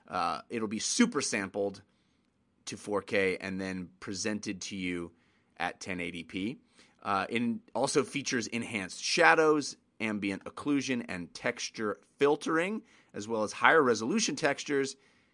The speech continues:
and gameplay at, they say, a rock solid thirty frames per second.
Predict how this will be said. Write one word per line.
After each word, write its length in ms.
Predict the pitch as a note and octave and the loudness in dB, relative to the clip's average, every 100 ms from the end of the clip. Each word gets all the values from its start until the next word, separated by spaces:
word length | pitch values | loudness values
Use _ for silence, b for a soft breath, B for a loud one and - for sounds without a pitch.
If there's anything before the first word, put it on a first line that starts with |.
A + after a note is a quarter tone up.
| b | b
and 160 | - G#2+ | -6 -4
gameplay 580 | A#2+ C3 B2+ B2 A2+ A2 | -2 -2 -2 -2 0 0
at, 180 | - - | -4 -4
they 140 | B2 | 0
say, 460 | D#3 - G#2 F#2+ F#2+ b b | 0 2 2 2 -2 b b
a 80 | G2 | -4
rock 300 | G#2 A2 - | 2 2 2
solid 460 | - G2+ G2 F#2+ - _ | 0 2 2 -2 -6 _
thirty 580 | - - G#2+ G2 G2 G2 | -18 -4 -2 0 -2 -4
frames 680 | - - G2 F2 F2 E2+ - _ | -12 -6 -4 -4 -6 -8 -12 _
per 120 | - | -12
second. 480 | - - A#2 - A#1+ | -6 0 0 0 -8